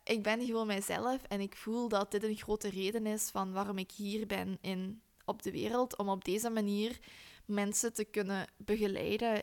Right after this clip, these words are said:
in hun hoogste pad en ook mezelf te kunnen begeleiden." Want mijn rol als healer zorgt er ook voor dat ik zelf heel veel heel en dat ik ook zelf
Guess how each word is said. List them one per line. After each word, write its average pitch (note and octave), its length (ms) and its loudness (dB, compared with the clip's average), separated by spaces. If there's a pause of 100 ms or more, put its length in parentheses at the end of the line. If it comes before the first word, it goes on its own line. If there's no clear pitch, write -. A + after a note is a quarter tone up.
(120)
in G#3+ 340 2
hun G3+ 180 -2
hoogste G3 400 0
pad G3+ 340 0
en A3+ 140 0
ook C#4+ 120 -2
mezelf A#3+ 440 0
te G#3+ 100 -6
kunnen F3+ 240 -6
begeleiden." F#3+ 680 -6
Want G3 300 -4 (720)
mijn G3 640 2 (320)
rol G#3+ 600 4
als G#3 480 2
healer A3 720 0
zorgt G#3+ 340 -4
er G#3 120 -6
ook G#3 180 -4
voor G#3+ 380 0
dat G#3 180 4
ik G3 140 -2
zelf G#3+ 420 0
heel G3+ 280 2
veel G3 240 0
heel G3 400 0
en G3 200 -4
dat G3 140 -6
ik G3 120 -2
ook G3 160 -2
zelf G#3+ 600 2